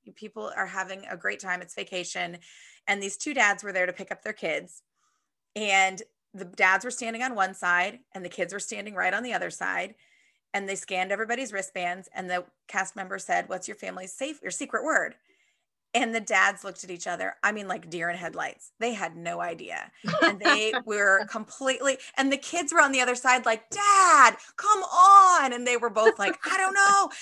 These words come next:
Speaker 1: And they're trying to text the wives, and the kids were trying to, like, you know, charade them the word and be like, "Come on, Dad." But the cast members were wonderful, and they didn't let the kids out. I mean, everyone around there knew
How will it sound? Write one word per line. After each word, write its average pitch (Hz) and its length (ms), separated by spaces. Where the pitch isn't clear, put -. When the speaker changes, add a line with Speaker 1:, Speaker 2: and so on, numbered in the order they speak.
Speaker 1:
And 240 100
they're 233 80
trying 247 260
to 247 60
text 226 300
the 220 80
wives, 202 580
and 226 140
the 220 40
kids 240 280
were 233 60
trying 208 320
to, 196 80
like, 180 320
you 208 100
know, 185 120
charade 208 640
them 196 300
the 190 100
word 190 500
and 185 120
be 185 140
like, 180 180
"Come 381 220
on, 381 260
Dad." 294 340
But 262 140
the 285 60
cast 285 360
members 220 480
were 233 160
wonderful, 226 640
and 233 220
they 269 140
didn't 339 360
let 339 140
the 349 60
kids 349 240
out. 370 260
I 226 40
mean, 262 140
everyone 311 440
around 247 220
there 208 120
knew 202 380